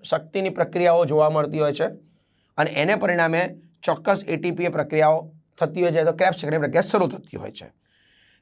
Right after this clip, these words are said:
જે પી જી એ નું સંશ્લેષણ છે, એ કોષ રસમાં થતું હોય છે. બરાબર? અને શ્વસન દરમિયાન જ્યારે ઉર્જા, ઉર્જા મેળવવાનું છે, એનું મુખ્ય કાર્ય તો છે જ,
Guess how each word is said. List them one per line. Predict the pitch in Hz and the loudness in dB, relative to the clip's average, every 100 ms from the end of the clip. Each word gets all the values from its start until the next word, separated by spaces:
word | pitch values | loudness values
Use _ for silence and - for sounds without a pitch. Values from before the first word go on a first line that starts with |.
| - | -2
જે | 180 | -2
પી | 170 180 | 0 -2
જી | 156 | 2
એ | 247 | 2
નું | |
સંશ્લેષણ | 196 202 190 202 202 196 | 2 0 0 0 0 0
છે, | 202 | 0
એ | - 180 180 | 0 -2 -2
કોષ | - 220 226 - | 2 4 4 -2
રસમાં | 135 147 165 175 185 | -2 -2 0 0 -2
થતું | 135 101 104 | -2 -10 -12
હોય | - | -14
છે. | - - _ _ - - _ - - _ - - - _ _ _ - - - - _ _ _ - - - - - - - _ _ _ _ _ _ _ _ - | -18 -20 _ _ -20 -20 _ -20 -20 _ -18 -18 -20 _ _ _ -18 -16 -16 -20 _ _ _ -18 -18 -18 -18 -16 -18 -18 _ _ _ _ _ _ _ _ 0
બરાબર? | 147 160 165 - - - - | 2 2 0 -8 -18 -4 2
અને | 170 143 - - - | 4 4 0 -8 -18
શ્વસન | - 175 170 214 208 | 2 4 6 4 4
દરમિયાન | 190 190 | 2 2
જ્યારે | 190 185 | 2 0
ઉર્જા, | 180 170 | 0 -2
ઉર્જા | 175 160 175 | 0 2 2
મેળવવાનું | 175 170 160 | 2 2 0
છે, | |
એનું | 156 160 165 | -2 -2 -2
મુખ્ય | 156 160 | -2 0
કાર્ય | 151 156 151 | 0 2 0
તો | 151 | 0
છે | 165 | 0
જ, | 170 | 0